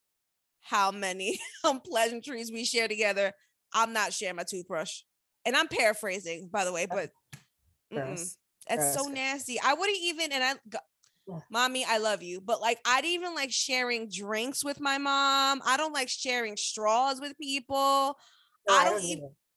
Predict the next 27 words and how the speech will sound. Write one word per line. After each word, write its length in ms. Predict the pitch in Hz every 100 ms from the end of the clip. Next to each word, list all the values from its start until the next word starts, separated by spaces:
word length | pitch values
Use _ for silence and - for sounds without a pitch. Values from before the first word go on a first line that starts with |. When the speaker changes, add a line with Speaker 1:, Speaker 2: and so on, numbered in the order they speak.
| _ 254
Speaker 1:
I 100 | 311
don't 120 | 370
like 200 | 330 -
sharing 720 | - 311 269 262 254 233 226 _ _ _ _ _
forks, 720 | - - - 302 302 302 214
Speaker 2:
Forks. 180 | 277 240 - 311 277
Yep. 280 | - - 330
Speaker 1:
utensils, 420 | 320 320 302 - - 247
Speaker 2:
Yep. 260 | 330 - 254
Speaker 1:
nothing. 640 | 254 - 202 170 135 - _ 190
Speaker 2:
I'm 160 | 202
the 100 | 208
same. 580 | 190 - 156 147 160 170 -
I'm 260 | 190 190
the 120 | 185 170
very 420 | 170 170 180 160
exact 560 | 156 170 151 143 - -
same 400 | - - 175 170
way. 460 | 185 151 147 156 - _ - - -
I 100 | 156
hate 460 | 160 - 196 180 160
drinking 400 | 185 190 202 185
after 380 | 160 - 175 165
people. 720 | - 156 - 143 143 156 _ _ _ -
I 140 | 156
hate, 480 | 151 190 190 165 180
like, 380 | 151 147 147